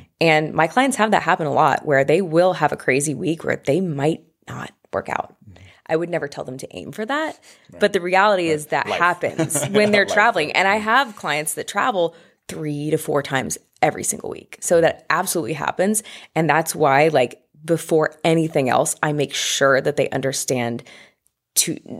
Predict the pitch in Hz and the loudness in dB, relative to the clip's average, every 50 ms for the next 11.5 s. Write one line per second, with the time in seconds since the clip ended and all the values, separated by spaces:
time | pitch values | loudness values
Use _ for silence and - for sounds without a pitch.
0 | 170 160 165 160 - 160 151 151 156 147 143 143 - 147 - 143 135 - - 113 | -2 0 2 2 4 2 2 4 4 4 4 4 2 0 -2 -4 -4 -4 -6 -10
1 | - - - - - - _ _ - 147 127 95 - - - - - - - - | -12 -12 -14 -16 -18 -18 _ _ -4 -2 -2 -2 -4 -6 -12 -18 -20 -20 -20 -20
2 | - _ _ 151 151 135 120 110 101 123 - - - _ - 156 156 156 139 151 | -20 _ _ 2 2 2 2 0 -2 -8 -12 -16 -16 _ -4 2 2 4 4 4
3 | 139 139 127 123 - - 147 147 147 151 143 151 131 120 117 113 - - 151 139 | 4 4 2 0 0 -2 -2 0 0 0 0 2 2 2 2 0 -2 0 0 0
4 | - - - - - - 135 - - - - - 139 131 - - - - - 117 | 0 0 -2 -2 -4 -4 -4 -4 -6 -6 -4 -4 -6 -6 -4 -4 -2 0 0 -2
5 | - - - - 131 127 123 113 - - - - 143 - - - - - - - | -2 -4 -4 -2 0 0 2 2 0 -2 -2 -4 -4 -4 -4 -4 -2 -2 -2 -2
6 | - - _ - - - - 135 135 - 139 127 123 101 - 107 - - - - | -4 -6 _ -4 0 2 2 0 2 2 0 0 2 0 -2 -2 -4 -4 -4 -2
7 | - - - - - - - - - - - - - - - - - _ _ _ | -2 -4 -2 -4 -8 -4 -2 -2 -2 -2 -6 -14 -20 -20 -20 -20 -20 _ _ _
8 | 135 139 135 123 120 - - 143 151 139 143 156 156 147 143 139 139 - 151 143 | 2 2 4 4 2 2 0 2 2 2 4 2 2 2 0 -2 -4 -6 -10 -4
9 | - 135 120 - - - - - - - - 196 165 120 107 147 160 - - - | -2 0 0 0 -2 -4 -6 -6 -6 -2 2 4 4 4 4 0 -2 -6 -12 -20
10 | - - _ _ _ 170 170 170 160 156 156 156 156 - _ _ _ _ _ - | -20 -20 _ _ _ 2 4 4 4 4 2 0 -6 -10 _ _ _ _ _ -6
11 | 190 190 170 160 170 - - - - | 0 2 2 2 2 0 -4 -6 -6